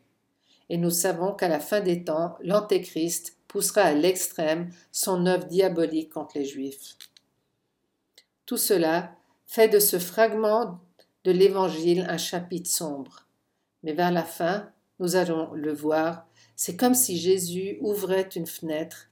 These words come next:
qui laisse entrer la lumière. C'est quand les membres de sa famille viennent et l'envoient chercher. Dans le troisième chapitre de l'Évangile de Marc, nous apprenons que ses proches pensaient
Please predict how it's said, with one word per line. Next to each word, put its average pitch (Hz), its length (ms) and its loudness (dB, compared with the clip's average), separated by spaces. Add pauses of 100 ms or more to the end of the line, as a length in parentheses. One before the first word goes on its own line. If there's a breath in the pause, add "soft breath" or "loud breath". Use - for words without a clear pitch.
qui - 100 -8
laisse 175 240 -2
entrer 170 300 -6
la 160 100 -2
lumière. 139 460 -8 (1300 soft breath)
C'est - 160 -2
quand 214 160 4
les 202 100 8
membres 220 300 6
de - 60 4
sa 180 200 2
famille 190 640 0
viennent 185 540 4
et 160 480 2 (160)
l'envoient 185 400 0
chercher. 151 600 -6 (520 soft breath)
Dans 170 100 0
le 170 60 -2
troisième 226 420 6
chapitre 185 460 -2
de 170 80 2
l'Évangile 190 520 2
de 165 80 4
Marc, 180 420 0
nous 175 160 0
apprenons 208 480 4
que 247 80 -4
ses 175 180 0
proches 214 420 0
pensaient 196 480 0